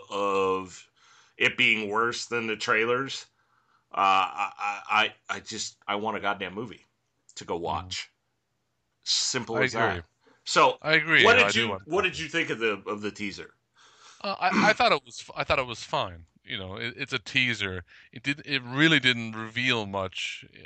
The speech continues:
Speaker 2: Uh, you know, there are a few things that you can infer from it, but to s-, you know, it, it didn't reveal any plot points. It just showed basically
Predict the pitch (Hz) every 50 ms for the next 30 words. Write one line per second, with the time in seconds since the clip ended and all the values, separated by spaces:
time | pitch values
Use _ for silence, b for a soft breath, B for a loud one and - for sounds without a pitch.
0 | - - 113 107 104 98 95 92 - _ _ _ _ _ _ _ _ _ _ -
1 | 117 110 104 98 95 107 110 110 107 104 98 - - 143 143 131 - - 127 123
2 | 120 113 104 110 107 104 101 - 113 101 98 98 95 98 - 131 139 147 135 -
3 | - 95 90 98 95 90 - - 98 95 92 _ _ _ - - - 107 95 -
4 | - - - 123 113 101 98 98 98 104 104 - 127 120 104 107 120 107 110 110
5 | 104 101 98 104 101 104 107 104 107 107 - - 117 104 101 - - - 98 98
6 | 98 98 98 - - - - - 95 - 104 98 - - - - 110 107 104 101
7 | 98 92 b b b b b b b b b _ - 107 104 107 104 - - -
8 | 101 101 98 98 95 92 90